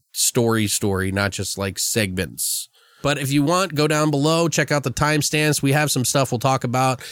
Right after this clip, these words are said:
at what we're gonna be doing next week at the end of the episode. So just make sure you check the timestamps and check that before you're, before you leave, and we won't have any spoilers in that part too. So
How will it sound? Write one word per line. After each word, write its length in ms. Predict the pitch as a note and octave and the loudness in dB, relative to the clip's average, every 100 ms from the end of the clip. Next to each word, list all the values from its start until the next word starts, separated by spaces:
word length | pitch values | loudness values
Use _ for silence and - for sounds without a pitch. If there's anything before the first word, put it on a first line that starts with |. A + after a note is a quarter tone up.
| - | -6
at 120 | A#2+ | -4
what 160 | A#2 B2+ | -2 -2
we're 100 | B2 | 0
gonna 140 | A#2+ | 0
be 80 | A2 | 0
doing 320 | A#2+ A#2 A2+ | 2 2 2
next 260 | B2+ B2+ - | 0 0 0
week 180 | B2 A#2 | 0 0
at 100 | F#2+ | -6
the 120 | G2+ - | -8 -2
end 220 | A#3+ - | 0 0
of 100 | D3+ | 0
the 160 | B2 | 0
episode. 600 | A#2 G#2+ A#2 - A2+ A2+ A2+ | 0 0 -2 0 0 0 -2
So 160 | A#2 | -2
just 260 | G#2+ B2 - | -2 -4 -2
make 140 | B2 | -4
sure 200 | - B2 | -2 0
you 160 | A#2 A2 | 0 -2
check 260 | - B2 | -2 -4
the 60 | G#2 | -4
timestamps 600 | A2+ A#2+ A2+ - A2+ G#2 | -2 0 0 0 -2 0
and 100 | G#2 | -2
check 240 | B2+ A2 | -2 -2
that 220 | A#2+ G#2+ G2+ | 0 -2 -2
before 260 | - A2+ | -4 -2
you're, 240 | G2+ G#2 - - - - | 0 -2 -4 -18 -16 -6
before 320 | D#3 C#4 C4 | 0 2 2
you 160 | F3+ D3 | 2 2
leave, 440 | C#3 A#2 A#2+ A#2+ C#3 | 4 4 2 0 -2
and 240 | B2 A#2 | 0 2
we 120 | B2 | 2
won't 260 | A#2 A#2 G#2 | 2 2 2
have 160 | A#2+ | 2
any 160 | A2 G#2+ | 2 0
spoilers 460 | - A2+ G#2 G2+ G2+ | 0 0 2 0 0
in 80 | |
that 180 | G2 F#2+ | 0 0
part 280 | G#2+ F#2+ F2+ | 0 -2 -2
too. 200 | G2+ G2 | -4 -4
So 320 | - D#2 B1 | -6 -8 -10